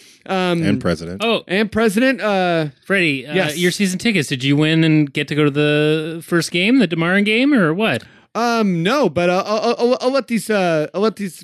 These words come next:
Speaker 3: Okay.
Speaker 1: these listeners know which games I'm going to.
Speaker 3: Yeah,
Speaker 1: So
Speaker 3: yeah, yeah.
Speaker 1: I'm going to, uh, my top pick, uh, uh, third overall pick. So I cho-
Speaker 3: Nice.
Speaker 1: chose the Laker game.
Speaker 3: Nice.
Speaker 1: Just thought that would be fun.
Speaker 3: Yeah.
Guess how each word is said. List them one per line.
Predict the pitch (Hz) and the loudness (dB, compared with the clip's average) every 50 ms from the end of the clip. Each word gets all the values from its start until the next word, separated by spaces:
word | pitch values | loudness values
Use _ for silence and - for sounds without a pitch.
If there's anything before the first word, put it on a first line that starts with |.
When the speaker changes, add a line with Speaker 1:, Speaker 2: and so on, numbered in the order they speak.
| 151 - | -18 -8
Speaker 3:
Okay. | 208 214 226 - 208 185 165 151 | -4 -4 -2 0 0 0 0 0
Speaker 1:
these | 185 196 165 | 0 -2 -2
listeners | 175 214 214 - - 214 185 135 | 0 -2 -2 -2 0 -4 -2 -2
know | 175 190 202 | 0 0 2
which | 190 190 - - | 2 2 0 0
games | - 180 180 185 170 | -2 0 0 0 0
I'm | 160 175 170 | 0 -2 0
going | 151 160 170 180 208 | 2 2 2 2 2
to. | 233 156 | 0 0
Speaker 3:
Yeah, | 208 302 | 0 0
Speaker 1:
So | 233 208 | 0 0
Speaker 3:
yeah, | 143 127 156 160 | 0 -2 -2 -2
yeah. | 127 117 131 156 170 175 | -2 -2 -2 -2 0 0
Speaker 1:
I'm | 185 208 220 | 0 0 0
going | 196 208 208 202 202 180 | 2 2 2 2 0 -2
to, | - - 196 196 196 190 185 190 | -2 2 4 4 6 6 6 4
uh, | 175 170 160 | 4 2 0
my | 160 170 | 0 0
top | 165 - 180 185 196 - | -2 0 0 -2 -2 -2
pick, | - 196 196 - | -2 -4 -4 -2
uh, | 185 175 151 165 | -2 -4 -2 -2
uh, | 147 160 156 151 | -2 -2 -2 -2
third | 143 - - 208 202 208 | -4 -2 2 2 4 4
overall | 220 208 185 202 202 190 165 | 4 4 4 4 2 2 2
pick. | - - 160 170 196 - | 0 0 -2 -2 -2 -4
So | - - - 175 160 156 | -8 -2 0 2 2 4
I | 151 147 | 2 0
cho- | 135 - 160 | 0 0 0
Speaker 3:
Nice. | 156 127 113 98 - | 0 0 0 -2 0
Speaker 1:
chose | - 185 160 127 | 0 0 0 0
the | 147 | -2
Laker | 139 135 143 147 - - 151 | 0 0 0 0 0 -2 -8
game. | 127 - 117 104 110 156 226 - _ - | -6 -6 -8 -8 -6 -8 -8 -8 _ -10
Speaker 3:
Nice. | 117 104 110 117 120 117 110 101 143 | -6 -2 0 2 2 2 2 0 0
Speaker 1:
Just | 143 123 104 | -2 -2 0
thought | 160 - 127 | 0 2 2
that | 151 160 | 2 2
would | 160 147 | 2 0
be | 160 | -2
fun. | 147 - - 160 165 196 262 311 | -4 -2 -2 0 0 0 -2 -2
Speaker 3:
Yeah. | 117 110 113 143 | -4 -6 -6 -6